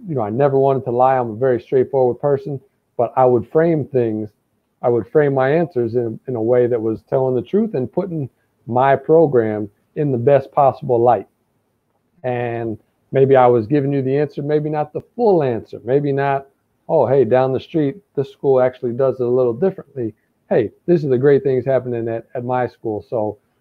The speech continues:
you know, uh, you know, know that process or, or figure out that process. Ask people outside of, of the universities, the A A U coaches or the high school coaches, anybody, someone that's been through the process,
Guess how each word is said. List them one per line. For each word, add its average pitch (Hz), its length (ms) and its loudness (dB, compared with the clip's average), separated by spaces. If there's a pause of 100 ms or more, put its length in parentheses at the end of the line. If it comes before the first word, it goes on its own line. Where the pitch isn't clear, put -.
(140)
you 127 80 -6
know, 104 260 -4 (380)
uh, 107 380 -2 (1080)
you 170 80 -2
know, 127 100 0
know 151 260 4
that 151 240 4
process 151 520 2
or, 135 80 0
or 117 280 -2 (220)
figure 170 240 0
out 151 160 0
that 143 200 -4
process. 151 560 -2
Ask 160 360 -2
people 127 480 -2 (240)
outside 143 600 -2
of, 113 340 -2
of 123 140 -6
the 123 60 -6
universities, 120 640 -2
the 120 120 -2
A 127 160 2
A - 20 2
U 123 200 -2
coaches 117 540 -2
or 101 320 -4 (240)
the - 80 -16
high 147 180 0
school 131 260 0
coaches, 127 520 0
anybody, 165 380 -2
someone 165 220 -2
that's 135 160 -2
been 139 240 -2
through 147 160 -2
the 127 80 0
process, 143 640 -2